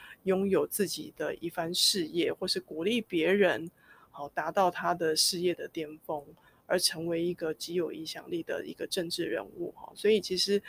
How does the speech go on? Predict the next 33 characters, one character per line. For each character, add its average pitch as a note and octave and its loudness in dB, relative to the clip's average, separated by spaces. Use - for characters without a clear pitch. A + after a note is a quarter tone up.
呃， F3+ 2
从 G3 0
这 A#3+ -2
个 G#3+ 2
部 G#3 0
分 F#3 2
也 D#3+ 0
的 E3 -4
确 F#3 2
是 F3+ -2
看 F3 -2
到 E3+ 0
了， D3+ -2
就 E3+ -6
是， E3 -2
呃， D3+ -4
安 F#3+ 2
倍 F#3+ 6
前 E3 -2
首 D#3 -2
相 D#3+ 0
他 F3 -2
的 F3 -2
凯 - -2
龙 D#3 -2
星 B3 0
这 D4+ 2
个 A3+ 6
摩 F3+ 4
羯 E3+ 2
的 E3+ 2
功 F#3 2
课， F3 4